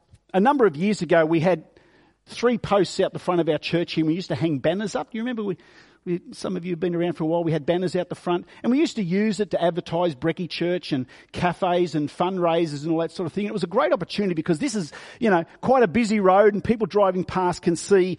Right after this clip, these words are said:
the sign and see what's going on. And I remember when I first came here that they were used quite regularly. And I, I remember sort of saying, "Oh, look, they, they seem quite visible and accessible there.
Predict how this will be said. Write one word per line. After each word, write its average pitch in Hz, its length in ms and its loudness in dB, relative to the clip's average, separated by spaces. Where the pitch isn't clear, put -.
the 196 100 2
sign 180 400 2
and 156 100 2
see 185 180 0
what's 165 240 -2
going 160 360 2
on. 233 220 -2
And 214 240 4
I 226 140 8
remember 240 680 4
when 214 300 4
I 180 380 2
first 196 420 2
came 196 360 0
here 156 220 2
that 165 200 0
they 170 100 4
were 165 120 2
used 185 320 -4
quite 185 260 0
regularly. 175 500 0
And 196 160 0
I, 190 40 4
I 196 180 2
remember 202 240 -2
sort 214 140 -8
of - 40 -8
saying, 202 180 -4
"Oh, 247 140 0
look, 226 320 -2
they, 185 160 2
they 185 180 2
seem 269 320 -2
quite 190 300 0
visible 185 640 2
and 160 120 4
accessible 190 600 2
there. 147 320 0